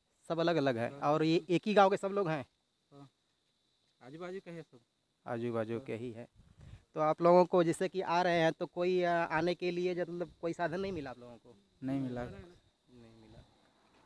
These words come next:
Speaker 2: कोई
Speaker 1: आप
Speaker 2: गाड़ी
Speaker 1: लोग
Speaker 2: नहीं रुकती।
Speaker 1: हाँ, ठीक है। तो आप लोग मतलब, अ, जैसे कि इस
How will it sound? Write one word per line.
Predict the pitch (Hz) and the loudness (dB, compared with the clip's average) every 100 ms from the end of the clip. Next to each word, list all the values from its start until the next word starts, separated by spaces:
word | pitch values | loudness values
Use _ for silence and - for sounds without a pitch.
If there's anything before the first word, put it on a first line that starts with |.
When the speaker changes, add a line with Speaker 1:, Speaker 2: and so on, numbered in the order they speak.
| _ - | _ -8
Speaker 2:
कोई | 139 | -4
Speaker 1:
आप | 151 | -2
Speaker 2:
गाड़ी | 170 | 0
Speaker 1:
लोग | 160 | -2
Speaker 2:
नहीं | 151 147 | -6 -12
रुकती। | 135 - 127 - - 139 | -16 -20 -20 -20 -12 -6
Speaker 1:
हाँ, | 123 120 117 117 - - - - - - - - - - - | -4 -4 -8 -10 -12 -12 -12 -12 -12 -12 -10 -10 -10 -10 -6
ठीक | 180 165 | -4 -4
है। | 160 160 - - - - - - - - - - - - | -6 -8 -10 -12 -12 -14 -16 -16 -18 -20 -20 -20 -16 0
तो | 165 | 4
आप | 160 165 | 6 6
लोग | 180 185 | 4 4
मतलब, | 180 180 185 | 4 4 4
अ, | 180 185 180 180 165 | 6 4 4 2 -2
जैसे | 156 185 | -2 0
कि | 190 | -2
इस | 165 | -4